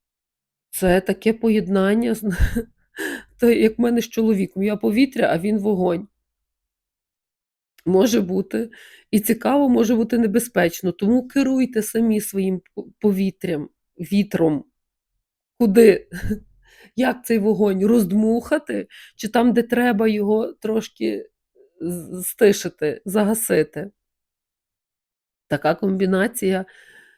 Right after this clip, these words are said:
небезпечна, але, е, може бути дуже,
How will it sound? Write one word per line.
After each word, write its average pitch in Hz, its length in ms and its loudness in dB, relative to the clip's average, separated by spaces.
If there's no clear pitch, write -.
небезпечна, 226 1160 6
але, 202 800 4
е, 175 160 0
може 190 340 2
бути 202 320 -2
дуже, 175 640 -2